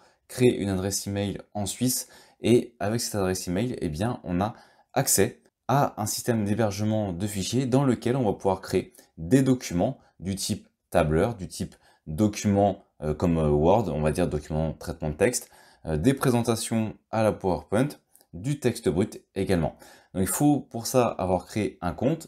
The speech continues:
c'est gratuit. Et donc l'avantage c'est que nos données vont donc être hébergées en Suisse avec la protection des données suisses sur des data centers suisses et c'est, euh, gratuit. Au moment où je fais cette vidéo, peut-être que dans le futur ça sera payant, donc autant,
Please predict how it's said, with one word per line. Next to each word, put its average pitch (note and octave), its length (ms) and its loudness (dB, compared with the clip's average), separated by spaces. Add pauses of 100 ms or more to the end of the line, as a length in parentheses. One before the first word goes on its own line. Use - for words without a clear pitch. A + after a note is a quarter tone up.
c'est - 280 -2
gratuit. - 580 -2 (160)
Et A#2 100 8
donc B2+ 300 4
l'avantage G#2 420 2
c'est E2+ 120 -8
que - 100 -6
nos A#2 160 2
données G#2+ 500 0
vont F2+ 240 -2
donc F#2+ 240 0
être - 240 -4 (200)
hébergées G#2+ 680 2 (280)
en G#2 140 -2
Suisse - 480 0 (280)
avec B2 300 2
la B2 80 0
protection G#2+ 480 -4
des F2+ 260 0
données F2+ 300 4
suisses - 500 -6
sur B2 240 0
des G2+ 80 0
data F#2+ 300 0
centers E2 540 -4 (180)
suisses - 520 -4 (220)
et - 140 0
c'est, G3+ 320 2 (280)
euh, D2+ 160 2
gratuit. G#2+ 540 2 (320)
Au - 120 0
moment A2 360 4
où - 60 -2
je G2 60 -6
fais A2+ 80 -4
cette G2 180 -2
vidéo, E2 300 2
peut-être F#2 340 0
que - 80 -4
dans F2 140 0
le F2 60 0
futur G2 340 -6
ça - 100 -8
sera - 220 -8
payant, G#2+ 240 0
donc G2 260 -4
autant, G2+ 400 -4